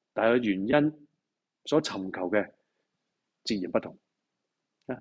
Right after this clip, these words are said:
仁愛嘅人可能係不求任何嘅回報、讚賞，只係衷心想幫別人去做一樣嘢。啊，攞一嚿錢去捐出去，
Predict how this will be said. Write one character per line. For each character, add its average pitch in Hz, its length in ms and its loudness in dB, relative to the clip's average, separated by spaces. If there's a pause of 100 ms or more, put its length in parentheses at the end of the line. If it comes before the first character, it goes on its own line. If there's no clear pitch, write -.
仁 110 160 0
愛 123 100 4
嘅 131 160 10
人 107 140 6
可 127 80 4
能 131 140 4
係 101 300 0
不 165 80 4 (180)
求 95 180 0
任 104 140 2 (160)
何 95 300 -2
嘅 123 160 2
回 104 180 2
報、 117 300 4 (340)
讚 120 320 6
賞， 113 260 0
只 143 140 0
係 117 340 2 (120)
衷 151 340 2
心 139 280 4
想 113 180 0
幫 113 260 0
別 101 120 -4
人 90 140 -10 (500)
去 117 80 0
做 101 180 0
一 110 60 2
樣 90 100 -2
嘢。 80 140 -12 (760)
啊， 107 180 -8 (120)
攞 113 200 4
一 131 40 4
嚿 101 220 2
錢 113 360 2 (140)
去 117 260 6
捐 139 160 8
出 143 120 0
去， 113 220 6